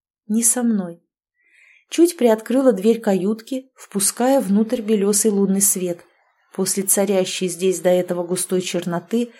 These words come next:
он воспринимался почти как сияние солнца в пасмурный день, но главное,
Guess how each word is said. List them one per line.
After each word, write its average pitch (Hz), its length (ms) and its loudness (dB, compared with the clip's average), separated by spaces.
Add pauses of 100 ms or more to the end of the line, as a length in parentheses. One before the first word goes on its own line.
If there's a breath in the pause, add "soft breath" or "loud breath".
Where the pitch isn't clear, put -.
(340 loud breath)
он 202 120 2
воспринимался 208 880 0
почти 202 400 -4
как 233 220 -4
сияние 240 500 2
солнца 214 540 2
в - 80 -14
пасмурный 180 580 -2
день, 170 320 -4 (460)
но 190 180 -2
главное, 240 640 0